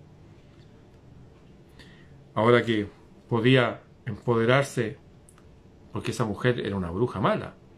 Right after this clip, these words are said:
pero después que se dio cuenta que con amor y dulzura podía domar ese espíritu, se dio cuenta que con ese mismo amor y dulzura podía domar sus discos, los pensamientos.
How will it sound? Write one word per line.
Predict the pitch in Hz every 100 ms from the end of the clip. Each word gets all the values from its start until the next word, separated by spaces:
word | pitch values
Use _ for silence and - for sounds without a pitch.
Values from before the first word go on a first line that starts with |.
| - - - - - -
pero | 107
después | 104 135
que | 143
se | 135
dio | 135 127
cuenta | 139 135 120
que | 120
con | 123
amor | 113 113 131 120
y |
dulzura | 110 98 - 139 113
podía | 104 104 113 110 104
domar | - 107 104 117 113
ese | -
espíritu, | - - 139 107 113 123 - - - - - - - - - -
se | - - 113
dio | 113
cuenta | 127 117 113
que | 107
con | 110
ese | 110 -
mismo | 113 131 127 127 117 110 -
amor | 101 107 117 120 101 - - - -
y | 110
dulzura | 107 98 - 147 127 104 101 - - - -
podía | - 107 113 113
domar | 107 104 110 117 98 92 - - - -
sus | - - 101 113
discos, | 123 - - 110
los | 101 -
pensamientos. | 101 98 - 95 107 123 131 90